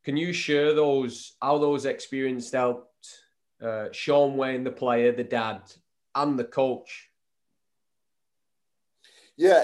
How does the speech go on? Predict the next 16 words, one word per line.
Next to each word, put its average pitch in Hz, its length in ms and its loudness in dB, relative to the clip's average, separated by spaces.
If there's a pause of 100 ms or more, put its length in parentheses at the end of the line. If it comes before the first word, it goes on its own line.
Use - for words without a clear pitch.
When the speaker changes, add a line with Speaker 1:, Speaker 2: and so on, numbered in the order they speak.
Speaker 2:
it 151 160 -2
made 196 300 2
me, 139 300 4 (300)
it 113 200 -4
made 160 300 4
me 131 100 2
a 117 40 0
better - 280 -4
dad. 104 280 2 (200)
There's 107 180 -16
no, 110 180 -8
there's 98 180 -14
no 120 140 0
question 113 460 -4
about 98 280 -2
that, 80 220 -6